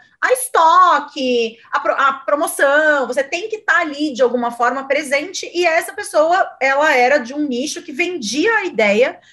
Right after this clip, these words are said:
de que você pode ter uma loja física e ser livre ao mesmo tempo. Inclusive, ela tava viajando, ela tava, sei lá, em Curaçao, sei lá onde é que ela tava, que ela falava, "Ah, porque tal." E aí tinha um segundo momento em que você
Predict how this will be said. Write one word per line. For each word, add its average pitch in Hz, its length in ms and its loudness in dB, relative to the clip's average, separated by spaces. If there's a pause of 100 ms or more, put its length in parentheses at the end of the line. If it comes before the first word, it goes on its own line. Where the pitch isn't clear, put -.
(100)
de 269 120 -10
que 339 80 -8
você 339 200 -6
pode 359 500 0
ter 285 160 2
uma 294 180 0
loja 240 320 0
física 311 440 -6
e 320 80 -6
ser 349 280 -8
livre 320 340 0
ao 359 80 -4
mesmo 370 260 -8
tempo. 339 340 -2
Inclusive, 233 340 -6
ela 262 120 -2
tava 226 240 -6
viajando, 240 760 0
ela 190 120 0
tava, 196 260 -6
sei 262 200 0
lá, 220 180 0
em 190 80 -8
Curaçao, 208 720 -2
sei - 120 -12
lá 185 120 -6
onde 170 140 -10
é - 20 -20
que 180 80 -10
ela 226 120 -2
tava, 285 380 2 (480)
que 381 120 -2
ela 311 160 2
falava, 330 300 0
"Ah, 403 220 0
porque 339 340 -6
tal." - 240 -12
E 277 100 -2
aí 415 160 0
tinha 539 320 -2
um 440 40 -10
segundo 392 480 -4
momento 302 540 -2
em 269 100 -8
que 311 120 -10
você 330 400 0